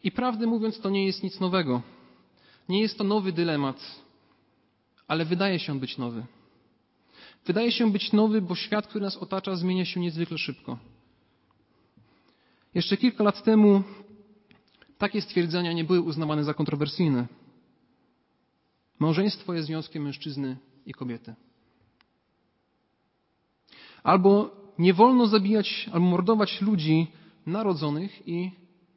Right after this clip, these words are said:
nienarodzonych. Dzisiaj te prawdy, które wynikają jasno z Bożego Słowa, są uznawane albo za nietolerancyjne, za przepełnione nienawiścią. I Kościół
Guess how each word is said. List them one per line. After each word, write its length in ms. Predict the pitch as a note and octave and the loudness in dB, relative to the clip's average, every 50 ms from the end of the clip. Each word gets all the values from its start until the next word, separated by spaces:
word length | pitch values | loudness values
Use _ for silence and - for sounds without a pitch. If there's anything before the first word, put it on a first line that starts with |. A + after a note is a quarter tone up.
| _ _ - | _ _ -4
nienarodzonych. 1120 | A3 B3 B3 A#3 A3 A3+ - - - D3 C#3 C3 B2+ B2 B2 A#2+ A2+ A#2 A#2 - - - _ _ _ _ _ _ _ _ _ _ _ _ _ _ _ _ _ _ _ _ _ _ _ _ _ _ _ _ _ _ _ _ _ _ _ _ _ _ _ _ _ _ _ _ _ - D#3+ | -2 -2 0 -2 -2 -4 -6 -8 -6 -4 -4 -4 -2 -2 -2 -2 -2 -4 -6 -10 -14 -20 _ _ _ _ _ _ _ _ _ _ _ _ _ _ _ _ _ _ _ _ _ _ _ _ _ _ _ _ _ _ _ _ _ _ _ _ _ _ _ _ _ _ _ _ _ -12 -10
Dzisiaj 200 | D#3 - G3 F#3 | -8 -6 -6 -8
te 100 | - - | -8 -10
prawdy, 560 | - F3+ G3+ G#3 F#3 E3 F3+ F#3+ F3+ F3+ F3+ F#3 - - - - _ | -8 -6 -6 -6 -6 -4 -4 -4 -4 -4 -6 -8 -16 -20 -20 -20 _
które 200 | _ - E3 E3 | _ -8 -6 -6
wynikają 440 | D3+ E3+ E3+ E3+ - - F#3 F3+ F3 | -4 -4 -4 -4 -4 -6 -6 -6 -4
jasno 320 | F3+ G3 G3 - - F#3 | -4 -6 -6 -8 -8 -10
z 40 | D#3 | -10
Bożego 320 | D3+ F3 E3 F3 F3 E3 D#3+ | -8 -8 -8 -8 -6 -8 -8
Słowa, 380 | - - G3+ G3+ F#3 F#3+ F#3 | -8 -4 -4 -4 -2 -2 -4
są 220 | - - - A3 A3+ | -4 -4 -2 0 0
uznawane 680 | A3+ - - F#3 E3+ F3+ F3+ F3 F#3 F#3 F3+ F3 E3+ | 0 0 0 0 2 2 2 2 2 2 2 2 0
albo 240 | F3 F#3+ F3+ F3+ E3 | 0 0 0 0 0
za 100 | F3 E3+ | 2 2
nietolerancyjne, 840 | E3+ D#3+ - E3 D#3 D3 C#3 C3 - - F3+ E3+ E3+ D#3 D3+ D3+ C#3+ - - _ _ _ _ _ _ _ _ - | 0 0 0 -2 -2 0 -2 -2 -2 -4 -4 -4 -2 -2 -4 -6 -8 -12 -16 _ _ _ _ _ _ _ _ -14
za 120 | B2 C#3 | -12 -12
przepełnione 520 | - - - D#3+ D3+ D3+ D#3 D#3 D3+ D3 D3 | -12 -8 -6 -4 -2 0 2 2 2 4 4
nienawiścią. 760 | D#3 F3 F3+ F3+ F3 E3 F3 D#3 - - - C3+ C#3 C#3+ C3+ - - - - - - _ _ _ _ _ _ _ _ _ _ _ _ _ _ _ _ _ _ _ _ _ _ _ _ _ _ _ _ _ _ | 4 4 4 4 2 2 2 0 -2 -2 -2 -2 -2 -2 -4 -6 -12 -20 -20 -20 -20 _ _ _ _ _ _ _ _ _ _ _ _ _ _ _ _ _ _ _ _ _ _ _ _ _ _ _ _ _ _
I 60 | - D#3 | -10 -6
Kościół 560 | - G3+ F#3+ - - - F3+ F3 F3 F3 | -4 -4 -4 -4 -4 -4 -4 -2 -2 -4